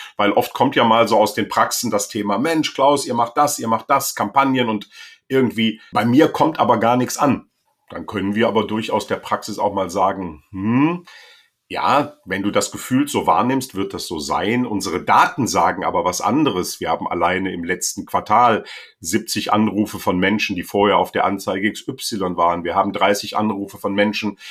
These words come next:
die deine Website besucht haben. Das sind ja für uns auch wieder ganz schöne Daten, um dem Zahnarzt zu sagen, dass vielleicht ja in der Übergabe von, "Da ruft ein Patient an", zu, "Ich hab mit dem gesprochen in der Praxis",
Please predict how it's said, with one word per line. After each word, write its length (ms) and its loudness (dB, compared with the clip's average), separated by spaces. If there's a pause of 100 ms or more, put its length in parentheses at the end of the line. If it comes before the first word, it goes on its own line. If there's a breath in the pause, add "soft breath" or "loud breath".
(340 loud breath)
die 60 -4
deine 280 2
Website 500 2
besucht 460 -8
haben. 160 2
Das 140 -2
sind 160 -4
ja 80 0
für 160 -4
uns 280 0
auch 200 0
wieder 180 -2
ganz 240 -4
schöne 460 0 (320 loud breath)
Daten, 600 2
um 460 4
dem 160 4
Zahnarzt 640 2
zu 100 -4
sagen, 320 2
dass 180 -2
vielleicht 760 2
ja 320 2 (460 loud breath)
in 160 0
der 400 -4 (160)
Übergabe 920 4
von, 460 0
"Da 120 -4
ruft 320 -6
ein 200 -6
Patient 600 -6
an", 300 2
zu, 380 -2
"Ich 160 -8
hab 160 0
mit 160 -4
dem 160 -2
gesprochen 540 0
in 100 -2
der 100 0
Praxis", 640 -4